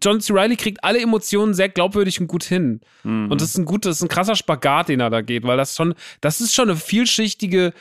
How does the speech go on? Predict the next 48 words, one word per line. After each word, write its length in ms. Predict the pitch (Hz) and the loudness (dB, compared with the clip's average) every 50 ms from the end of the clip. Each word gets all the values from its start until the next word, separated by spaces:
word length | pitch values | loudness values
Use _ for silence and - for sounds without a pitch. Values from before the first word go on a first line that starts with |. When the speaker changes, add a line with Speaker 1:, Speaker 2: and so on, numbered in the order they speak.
| - - _ _ _ - | -16 -20 _ _ _ 0
Speaker 1:
ähm, 360 | 156 151 151 147 147 147 139 - | 2 2 4 4 2 0 0 0
nicht 240 | 160 175 214 - - | 0 0 0 0 0
sehr 200 | - 214 180 120 | 0 0 2 2
einseitige 560 | 143 170 196 202 170 165 147 - - 143 131 135 | 2 2 2 2 4 2 2 2 0 0 0 0
Rolle, 300 | 117 127 139 135 120 107 | 2 2 2 2 2 0
die 120 | 107 110 110 | -2 -4 -6
er 80 | 104 | -4
da 100 | 110 110 | -4 -6
spielt. 300 | 107 - - 117 113 107 | -6 -6 -6 -6 -4 -2
Die 80 | 131 135 | -2 -2
ist 120 | 165 165 | -2 0
schon, 280 | - 185 160 160 160 151 | 0 0 0 0 0 -2
sie 160 | 139 139 147 | -2 -4 -4
ist 140 | 135 175 - | -4 -2 -2
schon 200 | - 180 160 156 | 0 0 0 0
sehr, 280 | 135 151 165 180 185 165 | 0 2 2 2 2 2
sehr 100 | 165 147 | 2 0
dolle 360 | 131 - - 151 170 165 139 | 0 2 2 4 4 4 2
erzählt 440 | 110 135 135 - - 147 147 147 139 135 | 2 -2 -2 -2 0 2 2 2 2 0
und 60 | 131 | 0
sehr 140 | 123 143 143 | 0 0 0
vielschichtig 840 | - - - - 175 175 - - 143 139 147 - - 139 135 - - - - - - - - - - | -2 -2 -2 0 0 0 2 0 0 0 0 -2 -2 -4 -4 -4 -8 -14 -20 -20 -20 -20 -20 -6 -2
und 100 | 135 143 | 0 0
das 140 | 139 120 147 | 2 4 4
musst 220 | 170 185 - - | 2 2 2 2
du 40 | 151 | 2
auch 160 | 147 139 - | 0 0 -2
tragen 380 | - - 131 123 135 139 143 127 | -4 -2 0 2 2 2 0 0
können 220 | - 117 110 107 | -2 -2 -2 -4
als 160 | 104 107 - | -4 -6 -6
Schauspieler. 600 | - 107 107 - - - 123 - - - 120 131 _ | -6 -6 -6 -6 -8 -10 -10 -10 -10 -10 -12 -16 _
Und 100 | - 127 | -8 -6
das 160 | 120 120 - - | -6 -4 -4 -4
macht 200 | 135 135 - 123 | -4 -2 -2 -2
er 80 | 120 | -2
sehr 160 | 113 113 113 | -2 -2 -4
gut. 180 | 110 - 127 123 113 113 | -6 -8 -8 -6 -4 -2
Speaker 2:
Mhm, 360 | 110 110 107 107 107 101 101 - | -2 -2 -2 -4 -4 -4 -6 -6
mhm. 320 | - 107 110 107 104 107 120 - _ _ | -6 -6 -4 -4 -4 -6 -8 -12 _ _
Speaker 1:
Ja. 240 | - 127 104 101 - - | -4 -4 -4 -4 -4 -4
Speaker 2:
Ja, 160 | 143 107 101 - - - | -4 -4 -4 -6 -12 -6
voll. 200 | - - - 143 | -2 0 0 2
Speaker 1:
Ähm, 260 | 135 131 131 131 131 | 2 2 2 2 2
Speaker 2:
Bin 80 | 123 110 | 0 0
ich 100 | 110 - | -2 -4
total 320 | - 90 - 98 92 95 | -6 -4 -2 0 0 0
bei 180 | 85 90 95 92 | 0 -2 -2 -2
dir. 240 | 92 95 95 98 | -2 -4 -6 -6